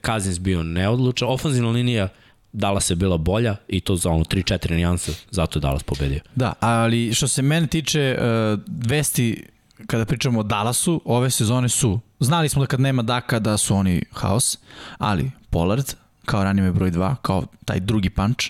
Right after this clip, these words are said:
Speaker 2: drugi udarac koji zadaju po ig-, i, i u igri po zemlji i odbrana. Realno, odbrana Dallasa se konsolidovala i deluje kao jako dobra jedinica. Mislim, moramo da znamo ono s druge strane, to je da pomenemo, Dalvin Cook, jedan od najboljih trkača u ligi,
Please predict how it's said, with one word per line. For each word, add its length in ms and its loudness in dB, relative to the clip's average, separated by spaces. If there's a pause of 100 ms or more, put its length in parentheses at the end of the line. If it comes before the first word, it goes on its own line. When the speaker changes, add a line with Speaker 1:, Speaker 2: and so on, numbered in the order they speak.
(140)
Speaker 2:
drugi 220 2
udarac 420 0 (320)
koji 140 0
zadaju 280 2
po 120 0
ig-, 220 2
i, 300 2
i 80 4
u 120 4
igri 180 0
po 120 0
zemlji 360 2 (380)
i 180 2 (200)
odbrana. 500 0
Realno, 500 2
odbrana 480 0
Dallasa 420 0
se 140 -2
konsolidovala 920 0 (320)
i 120 2
deluje 360 2
kao 200 0
jako 260 0
dobra 240 2
jedinica. 420 0 (240)
Mislim, 240 2
moramo 260 2
da 100 0
znamo 300 2
ono 200 2
s 60 0
druge 200 2
strane, 320 0
to 80 0
je 60 0
da 80 0
pomenemo, 420 0
Dalvin 340 0
Cook, 360 -2 (240)
jedan 180 2
od 20 4
najboljih 320 0
trkača 560 0 (460)
u 80 4
ligi, 420 2